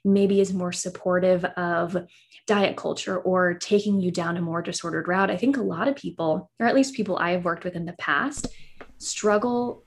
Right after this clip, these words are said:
figuring out what their intentions truly are, right? 'Cause there's not that level of self-trust. So I really think that having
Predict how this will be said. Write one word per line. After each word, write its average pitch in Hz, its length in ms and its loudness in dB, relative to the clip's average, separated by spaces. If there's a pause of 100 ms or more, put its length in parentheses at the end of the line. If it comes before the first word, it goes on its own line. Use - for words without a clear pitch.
(140)
figuring 196 680 2
out 185 280 -2
what 185 220 -2
their 170 160 -2
intentions 170 640 -4
truly 160 460 -4
are, 160 420 -2
right? 196 160 0
'Cause 196 140 -4
there's 185 220 -2
not 185 260 0
that 180 160 -2
level 151 240 -2
of 151 80 -6
self-trust. - 580 -6
So 190 80 -2
I 185 40 2
really 214 320 2
think 220 300 -2
that 190 100 -4
having 170 560 -4